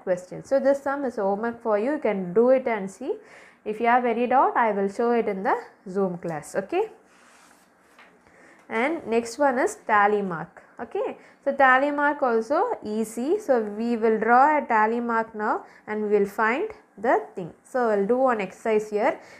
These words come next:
The number of two-wheelers sold in a week in the showroom is given below. Represent the data using a tally mark. So days, mm, and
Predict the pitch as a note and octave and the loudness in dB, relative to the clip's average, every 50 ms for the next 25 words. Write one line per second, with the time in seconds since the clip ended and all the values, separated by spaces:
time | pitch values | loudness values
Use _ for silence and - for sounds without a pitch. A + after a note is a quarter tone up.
0 | _ - - A3+ A#3+ A#3+ C4 D4 F4 F#4 F#4 F4 F4 F4+ - - D4+ D4+ D#4+ D#4+ | _ -10 -4 0 0 2 2 4 4 4 4 4 0 -2 -6 -6 -4 -2 -2 0
1 | D4+ D4 C#4 B3+ B3 B3+ C#4+ E4+ C#4+ - C#4 C4 C4 C4+ C#4+ D4+ D4 C#4 C4+ A#3+ | 0 -2 -2 0 4 4 4 2 2 2 2 4 6 6 4 4 4 2 0 0
2 | A#3 G#3+ G3 G3 A3 A3 A#3 C4 C#4+ C#4+ - - - A#3 A#3 A#3+ A#3 A#3 A3+ A3 | 0 -4 -6 -6 -6 -6 -4 -4 -6 -8 -10 -14 -8 -6 -6 -4 -2 -2 -4 -4
3 | A3 - B3+ A#3+ B3 C4 C4+ C4+ C#4 C#4+ C#4+ A#3+ A3 A#3+ D4+ F4 - - G#3+ A3 | -2 0 2 4 4 6 6 6 4 4 2 2 0 -2 -2 -2 -4 -6 -6 -4
4 | G3+ G#3+ A3 G#3+ G3+ F#3 F#3 E3+ F3 E3+ - - - - - - - - A#3+ A#3+ | -2 -2 -2 -2 -2 -4 -4 -4 -4 -4 -6 -8 -12 -20 -20 -10 -6 -4 0 4
5 | C#4+ D4 D4 E4+ E4 E4 C#4 A3+ A3+ A3 A3+ A3 A3+ C4 C#4+ D#4+ F#4 F4+ - - | 4 4 4 4 0 -4 -4 -2 0 0 0 0 2 0 0 0 0 -4 -6 -14
6 | - _ _ - A3+ B3 B3+ A#3+ B3 C4 B3 C#4+ E4+ - - E4 C4+ G#3 F#3+ F#3+ | -20 _ _ -8 -4 -2 -2 -2 -2 -4 -2 -2 -2 -2 -2 -2 0 2 2 2
7 | F#3+ G3 F#3 F#3 F3+ F3 E3+ E3+ - - - - C#4+ D4+ F#4 A4+ A4+ - - - | 0 0 -2 -2 -4 -4 -4 -6 -10 -8 -2 2 2 4 4 2 0 -4 -12 -20
8 | - _ _ - G#3 F#3 G#3+ A3+ A3+ A#3+ C4+ F4 G#4+ - - - - _ _ _ | -20 _ _ -14 -2 4 6 6 8 8 6 4 2 0 -4 -14 -18 _ _ _
9 | _ _ _ _ _ _ _ _ _ _ _ _ _ _ _ _ _ _ _ _ | _ _ _ _ _ _ _ _ _ _ _ _ _ _ _ _ _ _ _ _
10 | _ _ _ _ _ _ _ _ _ _ _ _ _ _ _ - C#4 D#4+ F#4+ C5+ | _ _ _ _ _ _ _ _ _ _ _ _ _ _ _ -8 -4 -2 0 0
11 | C5+ A#4+ - _ _ _ - A3 A#3 A#3 A3+ A3+ A#3 A#3 A#3 A3+ A3 G3+ G#3 | -2 -4 -8 _ _ _ -8 -4 -2 0 2 2 0 0 0 2 2 2 0